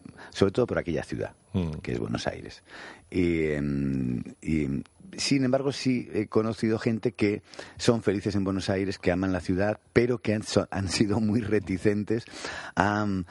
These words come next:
Speaker 1: a intentar tener el acento. En un momento determinado, en, en Argentina,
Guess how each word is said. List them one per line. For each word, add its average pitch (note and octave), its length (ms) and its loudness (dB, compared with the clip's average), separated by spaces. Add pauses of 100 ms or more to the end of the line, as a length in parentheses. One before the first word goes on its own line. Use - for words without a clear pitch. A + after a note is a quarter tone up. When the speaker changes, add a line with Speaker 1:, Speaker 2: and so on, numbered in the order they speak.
Speaker 1:
a E2 100 4
intentar F2+ 640 0 (240)
tener E2 200 0
el D2+ 100 0
acento. C2 500 -2 (460)
En G#2+ 100 2
un E3 60 0
momento C3 260 0
determinado, D#2 640 0
en, B1 520 -2 (420)
en G#1+ 760 -4 (200)
Argentina, B1 580 0